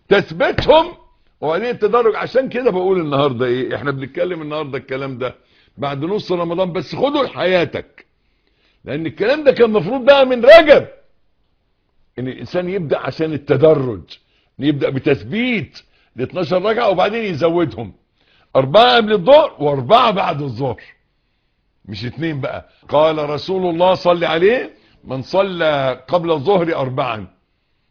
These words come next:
وبعد الظهر أربعا حرم الله بشره على النار".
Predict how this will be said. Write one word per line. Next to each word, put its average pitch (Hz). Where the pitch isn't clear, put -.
وبعد 165
الظهر 190
أربعا 196
حرم 139
الله 127
بشره 110
على 95
النار". 82